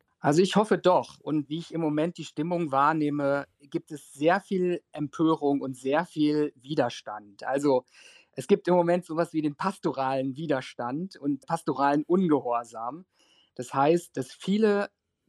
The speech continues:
pastorale Mitarbeiter und Mitarbeiterinnen, seien es Priester oder Diakone oder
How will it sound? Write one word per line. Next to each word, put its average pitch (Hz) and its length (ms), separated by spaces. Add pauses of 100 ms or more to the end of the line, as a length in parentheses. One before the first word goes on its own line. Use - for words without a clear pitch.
pastorale 151 640
Mitarbeiter 156 760
und 131 120
Mitarbeiterinnen, 143 1160
seien 135 340
es 127 100
Priester 156 480
oder 127 160
Diakone 139 760
oder 127 440